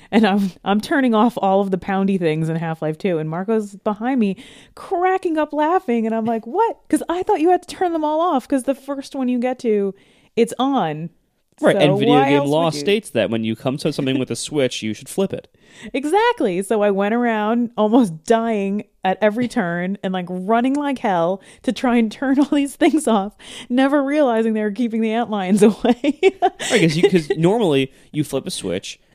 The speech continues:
Speaker 2: and then often after you flip a switch, the next stage of the level opens up and a bunch of enemies come at you. So it was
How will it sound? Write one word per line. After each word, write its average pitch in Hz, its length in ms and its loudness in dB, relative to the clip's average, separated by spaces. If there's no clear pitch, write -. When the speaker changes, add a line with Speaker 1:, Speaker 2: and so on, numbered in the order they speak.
Speaker 2:
and 135 140 -2
then 131 100 0
often 135 440 0
after 120 260 -4
you 120 80 -4
flip 127 160 -6
a 107 60 -8
switch, 143 420 -4
the 135 120 -2
next 123 440 -4
stage 127 380 -2
of 113 80 -6
the 113 80 -4
level 123 460 0
opens 107 400 -6
up 101 260 -6
and 117 160 -4
a - 20 -6
bunch 117 220 -6
of 127 80 -6
enemies 143 320 -4
come - 160 -12
at - 180 -16
you. - 160 -16
So 131 360 0
it 160 100 -2
was 147 220 -2